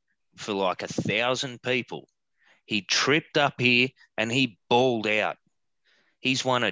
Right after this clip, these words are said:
chip. You haven't. Surprisingly enough, he retired the same year that you were born. Maybe he looked at you and said, "What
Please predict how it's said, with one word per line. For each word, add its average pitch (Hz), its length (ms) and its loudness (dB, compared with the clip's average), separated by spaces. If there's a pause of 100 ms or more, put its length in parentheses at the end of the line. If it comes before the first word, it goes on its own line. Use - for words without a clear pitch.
chip. 233 340 -2 (920)
You 143 320 -2
haven't. 113 400 -2 (1080)
Surprisingly 175 1000 4
enough, 131 500 0 (360)
he 170 180 2
retired 165 640 2
the 92 80 -8
same 127 360 0
year 123 240 -2
that 104 180 -4
you 123 200 -4
were 101 140 -2
born. 98 500 -4 (1300)
Maybe 143 520 2
he 131 160 0
looked 151 260 0
at 147 140 -6
you 113 160 -4
and 110 120 -8
said, 101 300 -2
"What 120 180 -4